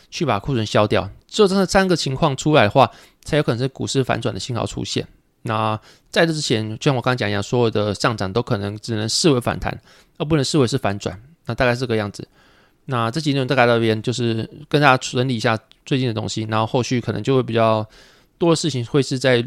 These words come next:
做新的频道啊，或者是适应新的工作。就是当然说我现在是做到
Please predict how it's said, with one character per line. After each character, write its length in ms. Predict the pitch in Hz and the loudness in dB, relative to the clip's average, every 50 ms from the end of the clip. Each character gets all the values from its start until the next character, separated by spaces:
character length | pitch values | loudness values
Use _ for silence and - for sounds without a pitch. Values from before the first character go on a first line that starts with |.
| - _ _ _ _ - | -4 _ _ _ _ -4
做 160 | - 151 127 | 0 0 0
新 160 | - - 131 | 0 0 -2
的 80 | 123 117 | -2 -2
频 240 | 104 117 107 101 101 | -4 -6 -8 -6 -2
道 140 | 107 107 | 0 2
啊， 160 | 104 104 98 95 | 2 2 0 0
或 140 | - 120 | -2 -2
者 20 | 107 | -4
是 500 | - - 120 113 110 107 107 104 110 117 - - _ - | -4 -4 -6 -4 -4 -4 -6 -6 -8 -12 -14 -18 _ -10
适 180 | - - 156 | -6 -2 -2
应 80 | 139 127 | -2 -2
新 140 | - 147 139 | -2 -2 -2
的 80 | 123 | -2
工 180 | 101 110 104 101 | -2 -4 -8 -6
作。 180 | - 110 98 98 101 | -6 -6 -6 -6 -4
就 120 | - 127 127 | -4 -4 -4
是 120 | 123 117 - | -4 -2 0
当 100 | 143 135 | 0 0
然 80 | 127 | 2
说 100 | 123 139 | 2 0
我 60 | 127 107 | 0 0
现 160 | - 139 131 | 0 -2 -2
在 60 | 123 | -2
是 160 | 117 135 123 | -4 -6 -6
做 280 | - - 131 123 117 117 | -4 0 0 2 2 0
到 80 | 120 | -2